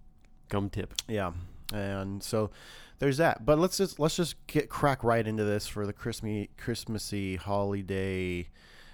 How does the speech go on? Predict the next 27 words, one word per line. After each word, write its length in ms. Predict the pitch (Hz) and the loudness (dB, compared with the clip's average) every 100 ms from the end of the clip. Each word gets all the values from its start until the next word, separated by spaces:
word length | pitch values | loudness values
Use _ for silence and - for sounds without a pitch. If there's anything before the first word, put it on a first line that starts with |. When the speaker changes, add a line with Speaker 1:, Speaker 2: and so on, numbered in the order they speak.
| - - | -20 -6
Speaker 2:
uh, 400 | 87 82 80 80 | -4 -2 -2 -4
Saint 420 | - - 113 98 | -4 -4 -2 -2
Nicholas, 840 | 101 - 92 87 87 - - - - - - - | -4 -2 -2 -2 -4 -6 -8 -10 -14 -18 -18 -10
uh, 160 | 90 | -8
present 420 | - 107 98 92 | 0 0 2 -2
time. 400 | 80 87 80 85 - - - - - - | -4 -6 -4 -6 -8 -16 -20 -20 -20 -10
Um, 460 | 98 98 92 92 90 - - - - - - - - - - - - - | -4 -2 -2 -4 -8 -12 -20 -20 -20 -20 -20 -20 -20 -20 -20 -20 -20 -10
I 160 | - 120 | 0 2
just 180 | 151 - | 2 0
wanna 280 | 101 92 90 | -2 -2 -2
go 300 | 95 92 90 | 0 0 2
right 200 | 98 107 | 2 0
into 220 | 110 110 | 0 -4
the 80 | 95 | -6
facts 440 | - 95 85 - | -4 -2 -2 -6
really 160 | 90 87 | -8 -8
quick 240 | - 101 - | -6 -6 -4
before 200 | - 98 | -4 -6
we 60 | |
kinda 220 | - 92 | -4 -2
Speaker 1:
Ooh, 40 | 104 | 0
Speaker 2:
break 180 | 95 95 | 0 0
Speaker 1:
okay. 80 | 92 | -2
Speaker 2:
down. 320 | 90 85 82 - - - - - | 0 -2 -8 -12 -18 -20 -20 -8
Um, 340 | 98 95 92 | -2 -2 -2
so, 420 | 90 - 120 107 98 - - - - - | -4 0 4 4 0 -10 -20 -20 -20 0
uh, 80 | 165 | 2